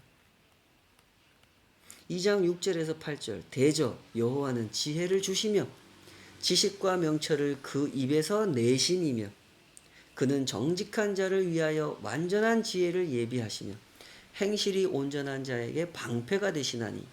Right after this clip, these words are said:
대저 그는 정의의 길을 보호하시며 그의 성도들의 길을 보전하려 하심이니라." 하나님께서 가르쳐 주시는 지혜는 이런 것입니다.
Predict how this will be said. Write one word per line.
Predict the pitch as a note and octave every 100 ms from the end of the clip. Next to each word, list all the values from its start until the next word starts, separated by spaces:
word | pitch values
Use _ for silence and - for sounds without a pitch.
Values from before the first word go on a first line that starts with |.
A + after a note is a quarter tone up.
| -
대저 | - E3 F3 B2 - - - - -
그는 | - D#3 D3+ C#3+
정의의 | - B2 D#3+ F#3+ F#3 F3+
길을 | E3+ D#3+ A3+
보호하시며 | - C3+ B2 A#2 - G#2 F#2+ - - - -
그의 | - B2+ B2+
성도들의 | C3 D3 F3 F3 E3+ E3 D#3+
길을 | D#3+ D#3+ A3+ A#3 - - -
보전하려 | - A2 A#2 B2 B2 A2 C3 F3 G#3+ -
하심이니라." | - B2+ - C#3 - - - - G#2+ G#2 G2 - - - _ - _ _ _ _ _ _ _ - - -
하나님께서 | - G#3+ G#3 G3+ F3 E3+
가르쳐 | - A#2+ C#3+ D#3
주시는 | C#3 B2 - A#2+ A#2
지혜는 | A#2 B2 A#2+ A#2+ -
이런 | C3 D#3+ F3
것입니다. | C#3 - - -